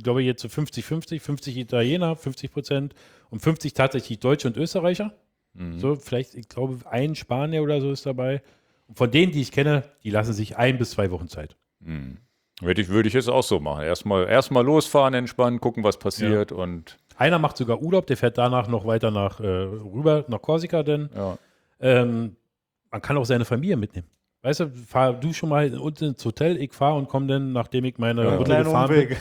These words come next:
Speaker 3: Umweg. <laughs>
Speaker 1: Ist so, das machen ja auch viele. Tuscany Trail ist so. Dann
Speaker 3: Mhm.
Speaker 1: die Familie macht Urlaub, der eine oder sie fährt und dann fährst du danach zum Urlaub hin. Das ist, bietet sich
Speaker 2: Ja, und wenn
Speaker 1: natürlich
Speaker 2: du nur
Speaker 1: doch an.
Speaker 2: vier, fünf Tage hast, dann lässt du halt zweihundert Kilometer weg.
Speaker 1: Ja,
Speaker 2: Schlimmsten
Speaker 1: genau,
Speaker 2: Fall.
Speaker 1: dann machst du halt nur die siebenhundert.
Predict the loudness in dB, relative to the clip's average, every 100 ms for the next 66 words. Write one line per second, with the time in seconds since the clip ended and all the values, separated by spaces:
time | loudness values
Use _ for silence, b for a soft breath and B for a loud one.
0 | -2 -2 2 4 4 2 0 2 4 6
1 | 4 4 0 0 2 2 2 0 0 0
2 | 0 -2 -8 -12 -10 -10 -8 -12 -18 -20
3 | _ -14 0 2 2 2 2 0 2 2
4 | 2 -2 0 2 2 2 4 2 2 -2
5 | -4 b b b -2 2 2 0 -6 -4
6 | -4 -2 -4 -2 -4 -4 -6 -8 -6 -2
7 | -2 -4 -12 -10 -12 -10 -8 -10 -8 -6
8 | -4 -2 2 4 4 4 2 0 -2 -2
9 | 0 0 -4 0 2 4 4 2 -2 -2
10 | -2 -2 -2 -2 -2 -2 -4 -4 -2 0
11 | 0 -2 -8 _ _ _ _ -2 0 0
12 | 2 2 0 0 -2 -2 -4 -4 -4 -4
13 | -6 -10